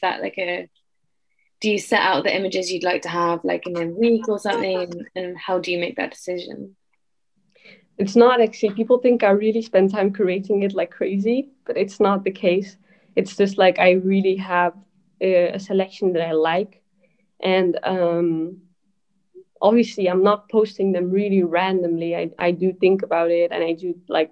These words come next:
Speaker 2: see, like, okay, does this fit with the other one? But, like,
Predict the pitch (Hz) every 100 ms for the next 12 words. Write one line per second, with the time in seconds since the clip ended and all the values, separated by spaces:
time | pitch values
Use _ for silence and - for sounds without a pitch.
0 | _ - - 196 185 190 170 160 180 -
1 | 170 165 - _ _ _ - 175 180 180
2 | - 190 190 180 170 180 175 180 170 170
3 | 170 175 170